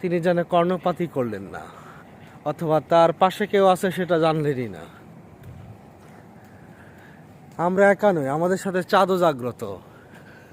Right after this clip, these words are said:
এবং আসলে আজকে শহীদ ভাই পাশে থাকার কারণে আমরা এই হেঁটে চলার উদ্যম এবং দুঃসাহস করেছি। শেষ অবধি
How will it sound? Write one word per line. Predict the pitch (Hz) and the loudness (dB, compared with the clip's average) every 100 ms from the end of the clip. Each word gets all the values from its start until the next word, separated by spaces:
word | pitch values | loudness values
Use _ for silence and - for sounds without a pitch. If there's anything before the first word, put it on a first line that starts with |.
| - 185 - 170 - - - - - - - - - - - - - - - - - - | -12 -12 -10 -16 -20 -20 -20 -20 -20 -20 -20 -20 -20 -20 -20 -20 -20 -20 -20 -20 -20 -8
এবং | 135 147 151 147 131 - - - - - - - - - - | -2 0 0 -2 -6 -12 -20 -20 -20 -20 -20 -20 -20 -20 -10
আসলে | 165 180 208 | -10 0 4
আজকে | 208 - 220 | 4 4 0
শহীদ | 220 208 185 | 4 4 6
ভাই | 208 | 4
পাশে | 208 196 180 202 | 6 2 2 -2
থাকার | - 196 196 180 | -2 0 2 4
কারণে | 185 180 180 180 175 | 4 4 4 4 2
আমরা | 143 156 151 160 | 0 -4 -2 0
এই | 156 | -2
হেঁটে | 143 139 | -4 -6
চলার | 165 175 160 143 - - - - - - | -2 0 2 0 -4 -18 -20 -20 -20 -6
উদ্যম | 156 143 160 156 139 - - - - - - - | -6 2 4 4 0 -8 -20 -20 -20 -20 -20 -6
এবং | 139 151 | -2 0
দুঃসাহস | 139 160 - 160 147 | 0 -4 0 -2 -2
করেছি। | - 143 135 - 139 175 - - - - - - - - - - - | -2 -2 -2 -2 -4 -4 -10 -20 -20 -20 -20 -20 -20 -20 -20 -20 -12
শেষ | - 175 185 | -6 -4 0
অবধি | 175 170 160 160 | 2 2 2 0